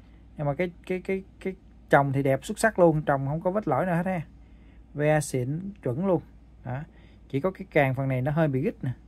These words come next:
Đeo thì bình thường. Đó. Đẹp, dáng đẹp, mẫu thật mới lắm đó, nhưng mà sao cái càng nó bị vậy đó. Cái này em đo bề ngang ở đây nè, nó tới một trăm bốn mươi nè, nhưng mà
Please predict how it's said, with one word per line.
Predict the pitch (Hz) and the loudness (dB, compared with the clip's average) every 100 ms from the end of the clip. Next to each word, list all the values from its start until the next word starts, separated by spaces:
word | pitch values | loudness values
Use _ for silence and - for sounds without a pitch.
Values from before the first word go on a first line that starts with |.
| - - - - | -20 -20 -18 0
Đeo | 147 143 | 2 2
thì | |
bình | 131 120 | 0 -4
thường. | 110 117 104 - - - - - - - - - | -6 -6 -8 -16 -20 -20 -20 -20 -20 -20 -20 -16
Đó. | - 62 127 - - - - - | -12 -12 -12 -18 -20 -20 -20 -12
Đẹp, | 139 135 131 - | 0 2 2 -2
dáng | 156 190 | -2 0
đẹp, | 170 127 - - - | 2 0 -2 -20 -10
mẫu | 127 123 190 | -4 -2 -2
thật | 170 160 | -4 0
mới | 160 202 | 4 4
lắm | 254 | 2
đó, | 220 190 | -2 0
nhưng | 156 | -2
mà | |
sao | 135 156 | -2 -4
cái | 175 185 | -6 -4
càng | 151 131 | -2 -2
nó | 139 | -4
bị | 165 131 | -4 -4
vậy | 131 | -4
đó. | 139 - - - - - - - - - | -8 -12 -20 -20 -20 -20 -20 -20 -20 0
Cái | 196 | 4
này | 170 | 6
em | 165 | 6
đo | 180 | 8
bề | 175 151 | 8 6
ngang | 160 175 | 4 4
ở | 185 | 4
đây | 190 | 4
nè, | 160 143 | 2 2
nó | 175 | 0
tới | 180 214 | 2 2
một | 180 | 4
trăm | 170 170 | 2 2
bốn | 202 214 | 2 4
mươi | 185 165 | 6 4
nè, | 135 - - - | 0 -10 -16 -4
nhưng | 175 180 | -2 0
mà | 151 143 135 151 | 0 0 -2 -4